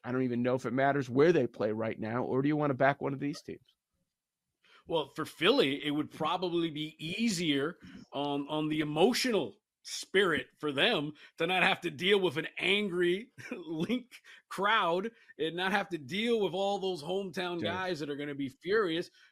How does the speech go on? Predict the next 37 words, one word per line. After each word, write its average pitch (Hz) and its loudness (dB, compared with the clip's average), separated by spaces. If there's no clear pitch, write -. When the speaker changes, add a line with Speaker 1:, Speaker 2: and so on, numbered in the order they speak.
Speaker 2:
Go 202 2
down 214 0
to 185 -2
Tampa 196 -2
or 170 0
go 175 0
down 202 -2
to 180 0
New 156 0
Orleans 202 -2
and 139 -8
hang 180 -6
out 185 -8
there, 170 -2
take 170 -4
care 175 2
of 135 -2
business, 143 -2
and 139 -4
then 143 0
figure 143 -4
it 135 -2
out 131 -2
later, 127 -2
uh, 113 -8
for 131 0
the 117 -10
Eagles. 123 -6
Now, 139 -2
we'll 165 -8
get 226 4
into 226 -2
the 190 0
A 202 4
F 180 0
C 180 -4
in, 147 -8